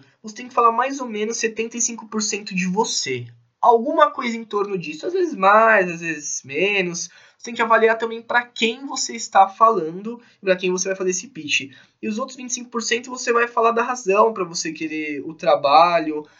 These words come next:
é, o que vo-, aquelas suas skills, daquelas experiências, você pode contribuir com o, a ca-, o trabalho que você tá se propondo a fazer, ou a, a vaga que você tá se candidatando, ou, por exemplo, às vezes você tá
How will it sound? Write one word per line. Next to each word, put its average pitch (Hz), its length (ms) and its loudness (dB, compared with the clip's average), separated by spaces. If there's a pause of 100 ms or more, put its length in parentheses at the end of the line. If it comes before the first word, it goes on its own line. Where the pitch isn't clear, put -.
(260)
é, 139 580 6
o 180 120 -4
que 254 420 -2
vo-, 247 220 -8
aquelas 185 480 2
suas 185 220 -2
skills, 226 560 -2
daquelas 190 340 2
experiências, 185 920 -2 (300)
você 147 800 -2 (300)
pode 170 220 4
contribuir 180 600 0
com 170 240 -8
o, 160 260 -2
a 143 80 -2
ca-, 135 320 2
o 160 100 -16
trabalho 170 500 6
que 160 80 -12
você 160 140 -8
tá 151 120 -10
se - 120 -8
propondo 147 380 -12
a 139 40 -10
fazer, 151 500 -2
ou 147 120 2
a, - 160 2 (220)
a 127 680 -2
vaga 160 340 4
que - 60 -16
você 156 140 -14
tá 143 100 -4
se - 120 -12
candidatando, 143 1000 -2 (380)
ou, 147 440 -2
por 151 140 -2
exemplo, 147 240 -6
às 143 60 -10
vezes 143 140 -10
você 160 60 -16
tá 156 200 -2